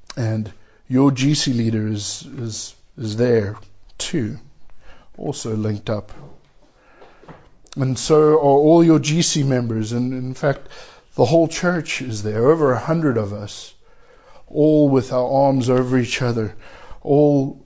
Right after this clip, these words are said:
working our way towards this finish line. And we're picking each, each other up when we stumble and fall, and we're encouraging each other along even though we're exhausted and hurting, all the way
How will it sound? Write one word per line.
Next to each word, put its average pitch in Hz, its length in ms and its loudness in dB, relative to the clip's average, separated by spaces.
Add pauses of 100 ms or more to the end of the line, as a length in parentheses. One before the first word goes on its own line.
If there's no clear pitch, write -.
(140)
working 135 480 2
our 120 100 4
way 123 300 4
towards 120 480 2
this 117 180 -6
finish 127 460 -6
line. 110 320 -10 (1120)
And 120 420 -2 (220)
we're 123 160 0
picking 165 380 4
each, 147 220 -2
each 143 420 -2
other 135 260 4
up 131 180 0
when 120 160 -4
we 117 80 -2
stumble 123 500 0
and 110 140 -2
fall, 113 540 -4 (460)
and 123 160 -2
we're 127 100 2
encouraging 139 720 2
each 123 200 -2
other 135 260 2
along 123 340 2
even 123 240 0
though 123 140 2
we're 117 180 2
exhausted 117 760 -2
and 110 160 -8
hurting, 113 440 -4 (1500)
all 127 240 -2
the 127 80 -4
way 110 420 -6